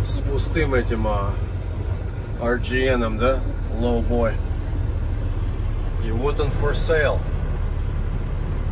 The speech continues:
Девятисотый. Никто ещё из вас не позвонил? Ноль ноль семь. Номер у него double oh seven.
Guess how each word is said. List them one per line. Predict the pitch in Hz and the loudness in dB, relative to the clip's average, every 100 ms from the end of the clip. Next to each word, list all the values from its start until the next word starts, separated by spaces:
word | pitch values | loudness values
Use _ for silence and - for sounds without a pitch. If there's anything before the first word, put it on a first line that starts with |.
| - - - - - - - - - - | 0 0 0 0 0 0 0 0 0 0
Девятисотый. | - - - 160 - 170 - 117 - - - - - - - - | 2 2 0 0 2 4 4 2 0 0 0 0 0 0 0 0
Никто | 120 123 196 214 | 0 4 6 6
ещё | - 143 | 6 0
из | 120 | 0
вас | 127 107 | 0 2
не | |
позвонил? | 117 123 110 - 202 - - - - - - 117 | 2 2 2 4 4 4 0 0 0 0 2 2
Ноль | 139 131 | 2 4
ноль | 123 123 | 4 2
семь. | - 151 120 101 - - - - - - - - | 2 2 2 2 2 2 2 2 2 2 0 2
Номер | 117 98 117 107 | 2 2 4 2
у | 107 | 4
него | - - | 2 2
double | 127 120 117 | 2 2 4
oh | 117 110 | 4 4
seven. | - 143 131 | 4 4 4